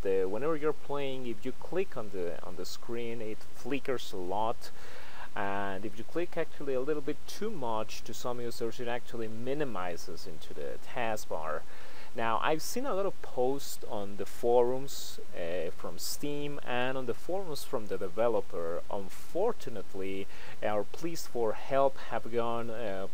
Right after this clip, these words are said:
pretty much unattended. Um, it seems that, um, they have not been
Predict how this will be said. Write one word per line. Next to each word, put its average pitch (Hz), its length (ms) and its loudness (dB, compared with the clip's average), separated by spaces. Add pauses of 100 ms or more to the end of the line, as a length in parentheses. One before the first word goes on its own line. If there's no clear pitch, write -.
pretty 127 180 0
much 110 300 0 (340)
unattended. 113 840 0 (720)
Um, 104 420 0
it 127 140 0
seems 120 440 0
that, 101 400 2 (100)
um, 95 320 0
they 107 80 0
have - 260 0
not 107 200 0
been 104 160 0